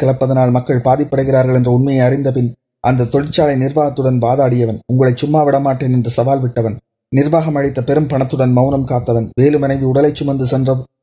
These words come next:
ஒரு தேசிய அவமானம் என்கிறான். இந்த வெற்று முழக்கங்கள் எதுவும் அறியாத வேலு மனைவியை மலைத்தாய் மடியில் புதைக்கிறான். கூடவே ஆதார் கார்டு, வைத்திய காப்பீட்டு அட்டைகளையும் சேர்த்து புதைக்கிறான். இப்படத்தில் மலைவாழ்வு, நகர்வாழ்வு என இருவேறு உலகங்கள் முன்.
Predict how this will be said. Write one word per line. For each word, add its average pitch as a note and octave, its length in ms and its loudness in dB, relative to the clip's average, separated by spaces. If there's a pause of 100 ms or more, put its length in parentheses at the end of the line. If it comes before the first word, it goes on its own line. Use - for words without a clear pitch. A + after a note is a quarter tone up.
(200)
ஒரு C3+ 220 2
தேசிய D3+ 360 2
அவமானம் B2+ 360 2
என்கிறான். A2+ 380 0 (120)
இந்த B2 200 2
வெற்று B2+ 260 -2
முழக்கங்கள் C#3 440 0
எதுவும் C3+ 260 0
அறியாத C3+ 360 2
வேலு B2+ 240 0 (440)
மனைவியை C#3+ 460 2
மலைத்தாய் C3+ 400 0
மடியில் B2+ 280 0
புதைக்கிறான். B2 540 -4 (140)
கூடவே C#3 320 0
ஆதார் C3 340 2
கார்டு, C3 260 -4
வைத்திய C#3 340 0
காப்பீட்டு B2+ 360 -2
அட்டைகளையும் C3+ 480 0
சேர்த்து B2+ 300 -2
புதைக்கிறான். B2 500 -4 (1300)
இப்படத்தில் D3+ 520 0
மலைவாழ்வு, C#3+ 500 2
நகர்வாழ்வு C#3+ 520 0
என B2+ 120 0
இருவேறு D3+ 380 2
உலகங்கள் C3 500 0
முன். B2 260 0